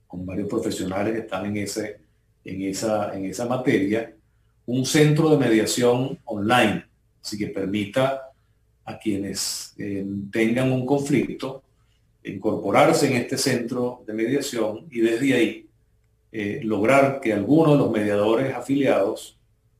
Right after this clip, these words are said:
pueda intervenir en su problema y lograr que las partes lleguen a una solución. Así que,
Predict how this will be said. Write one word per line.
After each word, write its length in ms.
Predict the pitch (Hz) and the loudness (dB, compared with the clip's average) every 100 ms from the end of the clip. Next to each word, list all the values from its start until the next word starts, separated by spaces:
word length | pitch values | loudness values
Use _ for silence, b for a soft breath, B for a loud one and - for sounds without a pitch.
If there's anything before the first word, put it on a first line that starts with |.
| _ _ - | _ _ 0
pueda 560 | 110 107 117 117 - 117 | 2 4 2 0 -2 -6
intervenir 960 | 110 98 110 104 107 135 131 123 - - | -6 -2 0 2 4 4 4 2 -6 -16
en 140 | 104 95 | -16 -12
su 360 | - 101 95 | -6 -4 -6
problema 720 | - 127 117 101 101 - - _ _ _ _ _ | -6 -2 0 0 0 -4 -8 _ _ _ _ _
y 560 | 120 107 107 110 - 107 | -4 -2 -2 -6 -8 -6
lograr 640 | 98 98 120 131 - - - _ - | -4 2 4 4 0 -8 -18 _ -14
que 100 | - | -10
las 220 | 95 - | -10 -2
partes 380 | 143 135 135 92 | 2 4 2 -2
lleguen 260 | 95 95 | -2 -2
a 40 | 95 | -4
una 100 | 95 | -6
solución. 440 | - - - - _ _ - | -8 -12 -14 -18 _ _ -16
Así 200 | 104 95 | -12 -2
que, 360 | 120 123 B | -2 -2 B